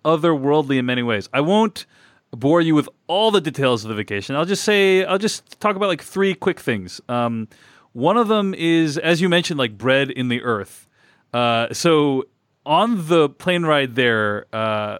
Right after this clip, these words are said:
was talking with my wife about, uh, what we w-, might see, and there's, like, a magazine on the plane, and it's there. One of the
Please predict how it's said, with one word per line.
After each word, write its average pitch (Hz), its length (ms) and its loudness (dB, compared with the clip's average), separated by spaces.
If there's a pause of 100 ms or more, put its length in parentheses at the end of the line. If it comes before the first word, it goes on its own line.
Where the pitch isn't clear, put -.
was 120 160 -14
talking 135 380 -4
with 120 180 -4
my 117 100 -2
wife 113 260 0
about, 107 460 -2 (600)
uh, 104 460 -4
what 135 180 0
we 131 80 2
w-, 120 180 -2
might 120 220 -2
see, 190 240 0
and 135 120 2
there's, 135 120 4
like, 139 100 0
a 131 60 0
magazine 123 640 -2
on 101 100 -6
the 98 80 -6
plane, 90 440 -8 (540)
and 123 600 0 (340)
it's 131 380 -6
there. 135 340 2
One 135 280 -2
of 156 40 2
the 131 300 2